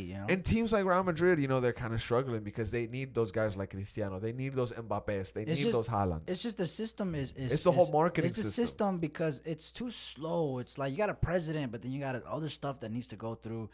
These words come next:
Speaker 1: Roman wants Lukaku. Lukaku, get him.
Speaker 2: Yeah, it's not how it works over here.
Speaker 1: It's not how it works, bro.
Speaker 2: I mean, kinda, but F-, Florentino has spoiled us. Great,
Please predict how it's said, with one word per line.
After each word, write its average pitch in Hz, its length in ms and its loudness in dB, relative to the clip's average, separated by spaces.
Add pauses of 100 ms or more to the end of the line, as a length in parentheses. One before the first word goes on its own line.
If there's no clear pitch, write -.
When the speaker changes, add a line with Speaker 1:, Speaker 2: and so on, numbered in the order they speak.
(640)
Speaker 1:
Roman 220 380 2
wants 220 380 4 (120)
Lukaku. 226 480 6 (2000)
Lukaku, 107 420 -4 (100)
get 131 140 -2
him. 104 120 -4 (400)
Speaker 2:
Yeah, 104 240 6
it's 104 100 0
not 127 140 2
how 123 120 4
it 120 40 4
works 131 200 4
over 95 120 0
here. 95 240 -2
Speaker 1:
It's 85 120 -8
not 107 120 -2
how 120 120 0
it 113 40 0
works, 104 240 -4
bro. 85 120 -12 (320)
Speaker 2:
I 127 60 0
mean, 156 200 6
kinda, 220 420 10
but 180 300 12
F-, - 440 -10
Florentino 175 500 8
has 180 320 4 (160)
spoiled 180 400 6
us. 190 260 0 (140)
Great, 156 340 8